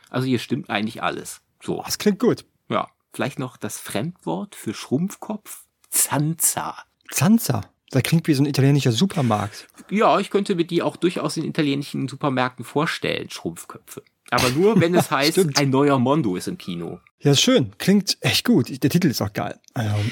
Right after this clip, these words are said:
Speaker 1: Ist auch so ein
Speaker 2: ähm,
Speaker 1: Titel, der mir tatsächlich schon seit meiner, äh,
Speaker 2: Mhm.
Speaker 1: Jugend hinterherläuft. Also der stand auch schon mal immer in den Filmbüchern, war aber jetzt all die Jahrzehnte nicht mehr irgendwie verfügbar hier. Von daher, ähm, erscheint er jetzt hier das erste Mal wieder in, äh, ganz toller Pracht.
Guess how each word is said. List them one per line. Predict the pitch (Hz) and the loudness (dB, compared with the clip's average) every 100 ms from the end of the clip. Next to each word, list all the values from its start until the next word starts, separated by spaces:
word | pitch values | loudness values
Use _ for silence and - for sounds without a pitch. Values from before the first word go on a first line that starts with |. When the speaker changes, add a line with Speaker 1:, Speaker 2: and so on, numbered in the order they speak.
| - | -2
Speaker 1:
Ist | 165 120 | -2 0
auch | |
so | 107 | 0
ein | 123 | -2
Speaker 2:
ähm, | |
Speaker 1:
Titel, | 104 180 160 | -2 -6 -4
der | 139 | -4
mir | 139 135 | -4 -6
tatsächlich | - 120 143 151 147 | -8 -8 -8 -10 -10
schon | 139 123 | -10 -8
seit | 127 127 - | -8 -8 -8
meiner, | 131 123 117 117 113 - | -6 -4 -4 -4 -6 -6
äh, | 120 113 107 | -4 0 4
Speaker 2:
Mhm. | 139 135 | 6 4
Speaker 1:
Jugend | 156 110 | 2 -4
hinterherläuft. | 135 113 156 180 90 - - - | -6 -6 -6 -6 -8 -12 -16 -12
Also | 113 | -8
der | 107 | -8
stand | 113 135 156 | -6 -4 -4
auch | - | -8
schon | - | -6
mal | 127 | -6
immer | - 165 | -6 -6
in | 123 | -2
den | 107 | -4
Filmbüchern, | - - 120 156 165 226 220 302 - - - - | 0 0 0 -2 -8 -4 -4 -6 -12 -20 -20 -8
war | 139 - - | -4 -2 -2
aber | 123 | -4
jetzt | 127 131 - - - _ - - | -4 -6 -6 -8 -10 _ -18 -8
all | 120 139 139 | -4 -2 -2
die | 135 | -2
Jahrzehnte | 131 127 - 127 143 120 | -4 -4 -4 -2 -2 -6
nicht | 131 - | -6 -6
mehr | 117 | -4
irgendwie | 120 123 120 | -4 -6 -8
verfügbar | - 101 151 - 90 | -8 -6 -6 -4 -6
hier. | 80 87 101 123 _ | -6 -6 -8 -12 _
Von | - 98 | -12 -6
daher, | 95 98 104 101 104 | -4 -4 -4 -4 -4
ähm, | 101 101 98 | -6 -6 -6
erscheint | - 98 98 104 113 | -8 -12 -8 -6 -6
er | 104 | -4
jetzt | 95 - - | -6 -8 -10
hier | 107 107 | -8 -6
das | 101 - | -6 -8
erste | 95 101 113 | -12 -8 -8
Mal | 98 95 104 104 | -4 -2 -2 -6
wieder | - 104 107 104 98 | -12 -10 -4 -4 -4
in, | 95 98 98 - | -6 -6 -6 -10
äh, | 107 104 - | -10 -10 -8
ganz | 101 95 - | -10 -10 -8
toller | 107 101 | -6 -6
Pracht. | - 101 - - | -8 -14 -14 -18